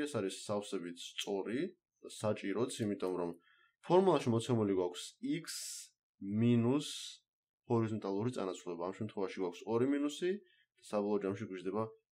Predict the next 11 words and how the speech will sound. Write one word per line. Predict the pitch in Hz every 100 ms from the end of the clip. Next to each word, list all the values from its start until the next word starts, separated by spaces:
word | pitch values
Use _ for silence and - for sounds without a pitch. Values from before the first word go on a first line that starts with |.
| -
პლუსი. | 110 123 107 - - - - _ - _
ასე | 107 107
რომ | 139 147 147
ეს | 117 131 147 - - - _ _ _ _
არ | 113 113
არის | 95 90
დაუბრუნებელი, | 92 92 98 95 95 113
ამან | 110 92
არ | 90
უნდა | 87
დაგაბრუნიოთ. | 95 98 101 127 165